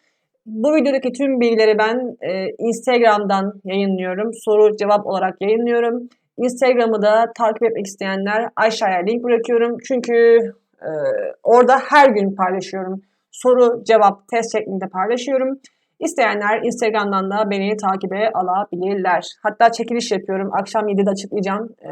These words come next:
deneme sınavı hediye edeceğim. Geç olmadan buradan koştura koştura gidip katılabilirsiniz diyerekten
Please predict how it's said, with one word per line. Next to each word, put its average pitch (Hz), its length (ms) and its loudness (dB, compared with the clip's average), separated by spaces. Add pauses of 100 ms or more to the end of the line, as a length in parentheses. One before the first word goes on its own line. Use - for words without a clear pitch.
(180)
deneme 208 280 -2
sınavı 180 480 -8 (720)
hediye 190 200 -2
edeceğim. 214 380 -4 (380)
Geç 240 180 2
olmadan 220 480 0
buradan 214 260 -2
koştura 214 380 -4
koştura 196 340 -6
gidip 220 320 -4
katılabilirsiniz 233 1300 -2
diyerekten 208 640 -2